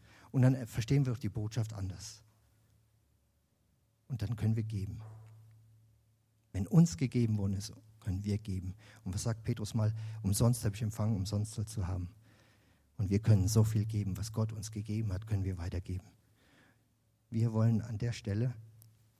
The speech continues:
einfach eine Zeit der Reaktion haben. Und ich möchte euch auffordern, drüber nachzudenken, ob du nicht heute Morgen, egal ob du schon lang unterwegs bist mit Jesus oder kurz,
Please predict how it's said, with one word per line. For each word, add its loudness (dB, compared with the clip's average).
einfach -2
eine 0
Zeit -2
der 0
Reaktion -4
haben. -6
Und -2
ich -4
möchte 0
euch 0
auffordern, -2
drüber 4
nachzudenken, -2
ob -4
du 2
nicht 2
heute 4
Morgen, 4
egal 2
ob 0
du 2
schon 2
lang 6
unterwegs 4
bist -4
mit 2
Jesus 2
oder 0
kurz, 0